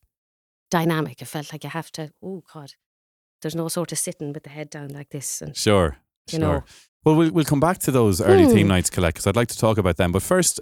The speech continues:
Speaker 2: I mean, you have released two criti-, critically acclaimed albums of your own music on which you sing.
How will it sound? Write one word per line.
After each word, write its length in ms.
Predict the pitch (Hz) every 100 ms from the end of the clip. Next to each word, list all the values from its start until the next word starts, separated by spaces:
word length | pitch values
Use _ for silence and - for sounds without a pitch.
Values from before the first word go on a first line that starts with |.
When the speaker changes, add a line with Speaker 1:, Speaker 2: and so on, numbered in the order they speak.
| -
Speaker 2:
I 60 |
mean, 280 | 120 120 107 - - _ _ _ -
you 180 | 143 151
have 320 | 127 139 107
released 340 | 110 113 -
two 400 | - 123 117 104 - -
criti-, 340 | 110 104 101
critically 400 | - 104 101 98
acclaimed 400 | 87 - 90 82 -
albums 580 | 95 120 90 67 - -
of 120 | 85
your 140 | 87
own 180 | 92 120
music 400 | 101 82 73 -
on 180 | - 113 104
which 300 | 104 85 -
you 100 | 87
sing. 480 | - 131 135 85